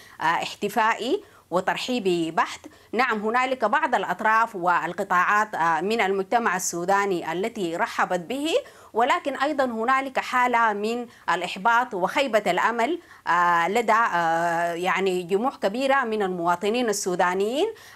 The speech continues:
على الأخص لدى ال-، إذا جاز لي أن أقول، لدى النخبة المتعلمة، آه، المثقفة، والتي، آه، تمتلك قدرا من ال-، الوعي السياسي،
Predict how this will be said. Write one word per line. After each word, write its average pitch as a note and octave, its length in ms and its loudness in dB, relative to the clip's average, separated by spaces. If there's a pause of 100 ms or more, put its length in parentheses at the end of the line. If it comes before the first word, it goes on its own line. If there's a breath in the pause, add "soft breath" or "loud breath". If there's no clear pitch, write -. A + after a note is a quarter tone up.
(120 loud breath)
على D#4+ 180 0
الأخص C4+ 480 -2
لدى A3 360 2 (120)
ال-، E3+ 240 -2 (300)
إذا G3 240 0
جاز A3 260 0
لي G#3 200 2
أن F#3+ 100 -2
أقول، A#3+ 340 0
لدى G3 280 2
النخبة A3 440 0 (480 loud breath)
المتعلمة، G#3+ 720 0
آه، F#3+ 500 4
المثقفة، A#3 800 0
والتي، C#4+ 560 -2
آه، F#3 180 2
تمتلك A3 540 -2
قدرا A#3 240 2
من F#3 240 0
ال-، F3 180 0
الوعي G3+ 400 0
السياسي، E3 640 -4